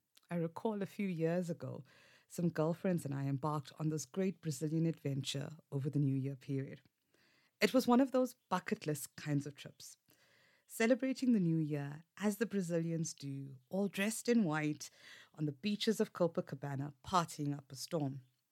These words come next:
And in front of me was the most amazing fireworks display that I had ever seen in my entire life. And true to form, grabbed out my phone and started snapping away and videoing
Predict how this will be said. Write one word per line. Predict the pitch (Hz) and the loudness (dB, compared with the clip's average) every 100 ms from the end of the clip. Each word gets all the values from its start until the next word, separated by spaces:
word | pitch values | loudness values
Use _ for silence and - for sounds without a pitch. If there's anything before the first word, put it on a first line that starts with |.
| _ _ _ _ | _ _ _ _
And | 196 | 0
in | 202 | 0
front | 190 - 269 302 302 | 0 -2 2 2 0
of | 233 | -4
me | 147 139 - - | -4 -4 -8 -8
was | 170 | -6
the | - 170 | -4 -4
most | 170 165 - - | -2 -4 -8 -8
amazing | 185 185 180 180 196 214 214 233 226 220 - | -2 0 2 0 2 2 2 0 0 -2 0
fireworks | 170 180 165 156 156 - | 0 0 -2 -4 -4 -10
display | - 131 - 143 127 135 _ _ _ _ | -10 -10 -8 -10 -10 -16 _ _ _ _
that | - 156 | -8 -4
I | 160 165 | -2 -4
had | 180 _ - | -4 _ -8
ever | 180 180 | -4 -2
seen | - - 131 135 151 | -4 -4 -4 -4 -2
in | 151 | -2
my | 147 | -2
entire | 151 147 151 143 147 | -6 -8 -8 -6 -4
life. | 220 208 - - _ _ _ _ _ _ _ | -4 -4 -10 -20 _ _ _ _ _ _ _
And | 208 254 247 - | 2 2 2 -2
true | - 180 | -2 0
to | 190 | -2
form, | - 143 180 - _ - | 0 0 0 -8 _ 2
grabbed | 151 165 226 | 2 4 -2
out | 254 285 | 0 0
my | 302 | 0
phone | 302 359 320 185 233 - - - - | -2 -2 2 2 0 -6 -20 -12 -6
and | 143 | -4
started | - 156 - 135 | -2 -4 -8 -8
snapping | - 208 226 262 262 | 2 4 4 4 4
away | 240 156 147 147 156 - | 4 4 0 -2 -6 -6
and | 160 165 | -2 0
videoing | 240 254 220 139 135 135 151 | 4 6 6 4 0 -6 -10